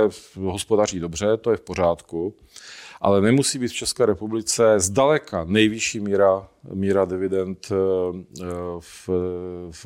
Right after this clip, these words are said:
v celé Evropské unii. A to právě jsme, jo. Zdaleka, zdaleka největší.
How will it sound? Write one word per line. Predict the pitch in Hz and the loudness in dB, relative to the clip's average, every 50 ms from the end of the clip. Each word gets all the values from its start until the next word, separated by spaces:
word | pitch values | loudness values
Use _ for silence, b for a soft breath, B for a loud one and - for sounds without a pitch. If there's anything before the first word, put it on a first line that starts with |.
| 101 90 | -4 -4
v | - | -4
celé | - - 98 95 95 92 | -4 -2 0 2 2 2
Evropské | 87 87 92 - - - 98 | 0 -2 -4 -8 -6 -4 -4
unii. | 82 82 85 85 80 76 - - | -4 -4 -6 -8 -10 -10 -10 -10
A | - | -4
to | - 104 | -2 -2
právě | 98 - 101 101 98 95 98 95 | 0 2 4 4 4 2 2 -2
jsme, | - - 90 85 80 78 78 _ _ | -4 -6 -6 -6 -8 -8 -10 _ _
jo. | 73 69 69 65 - b b b b b | -14 -14 -14 -14 -16 b b b b b
Zdaleka, | 87 82 85 107 110 117 120 110 - - 107 95 | -6 -2 2 4 4 4 4 0 -2 -8 -12 -12
zdaleka | 85 85 90 90 90 85 87 - 87 | -12 -10 -8 -8 -8 -10 -8 -8 -8
největší. | 82 82 82 78 80 78 - - 82 85 82 | -6 -6 -6 -6 -6 -8 -10 -12 -12 -12 -14